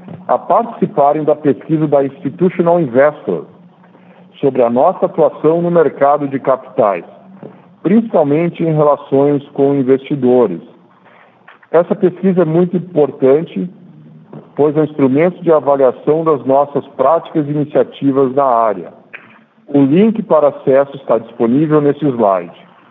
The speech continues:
Contamos com a participação de vocês.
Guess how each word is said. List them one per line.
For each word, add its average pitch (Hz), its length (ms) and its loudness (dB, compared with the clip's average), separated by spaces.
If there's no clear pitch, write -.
Contamos 156 540 0
com 185 140 0
a 151 40 0
participação 156 840 -2
de 139 80 -6
vocês. 131 480 0